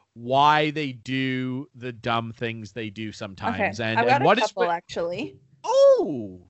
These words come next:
Speaker 2: Yeah.
Speaker 1: good.
Speaker 2: Yeah. Better than the first week <laughs> when I had none.
Speaker 1: <laughs>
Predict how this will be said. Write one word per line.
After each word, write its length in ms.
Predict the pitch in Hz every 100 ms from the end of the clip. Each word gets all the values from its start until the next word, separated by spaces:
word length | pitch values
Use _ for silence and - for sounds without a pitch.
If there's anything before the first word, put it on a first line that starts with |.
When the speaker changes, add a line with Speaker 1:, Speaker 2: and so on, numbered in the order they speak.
| - 539
Speaker 2:
Yeah. 200 | 233 415
Speaker 1:
good. 260 | 285 120 92 _ _ _ - 302
Speaker 2:
Yeah. 200 | 196 233 _ _ _ _ _ _ _ _ _ -
Better 240 | 254 262
than 280 | 247 226 202
the 80 | 214
first 480 | - 202 240 -
week 420 | - 247 - - _ _ _ _ _ _ _
<laughs> 640 | _ _ _ _ - -
when 180 | - 196 202
I 80 |
had 260 | 202 202 175
none. 380 | 185 170 185
Speaker 1:
<laughs> 60 | 262